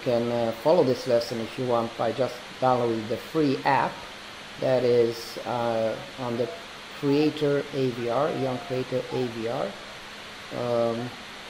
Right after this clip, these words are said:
and you can test yourself on your skills, various skills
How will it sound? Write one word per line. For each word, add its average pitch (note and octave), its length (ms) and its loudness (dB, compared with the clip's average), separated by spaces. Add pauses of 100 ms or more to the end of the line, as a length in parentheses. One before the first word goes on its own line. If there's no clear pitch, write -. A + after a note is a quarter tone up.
and B2 120 -2
you B2+ 80 2
can B2+ 160 0
test C3 320 0
yourself A#2+ 500 0
on A#2 120 -2
your A2+ 100 -4
skills, A2+ 600 -2 (560)
various B2+ 340 4
skills A#2 460 -2